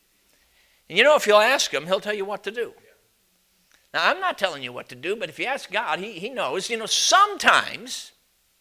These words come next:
not every time, but for a third or a second shifter, sometimes God leads people to take off work. I'm not telling you to do that, but if God did, you wouldn't regret it. And I've been in meetings where people have done that.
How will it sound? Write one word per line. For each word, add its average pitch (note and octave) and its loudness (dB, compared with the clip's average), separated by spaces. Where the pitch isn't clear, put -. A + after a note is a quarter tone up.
not D#4+ -2
every F#3+ 4
time, B2+ -2
but - -10
for B3+ -2
a G#3 -4
third G3 -8
or D#3+ -6
a D#3+ -2
second - -8
shifter, G#3 -6
sometimes A3 -2
God G3 -6
leads G3 -14
people F3+ -6
to D#3+ -12
take E3+ -2
off D#3 -4
work. F#3 -2
I'm A3 2
not F3+ -2
telling D3+ -4
you D3 -14
to C#3 -8
do F3 -2
that, B2 -6
but C3+ -6
if C3+ -14
God F#3 0
did, E3 -6
you C#3 -18
wouldn't D3 -12
regret B2 -2
it. - -16
And A#2+ -8
I've C#3 0
been E3 -2
in D3+ -6
meetings D3 -8
where C3+ -10
people C3+ -8
have B2+ -10
done C#3+ -6
that. C#3+ -2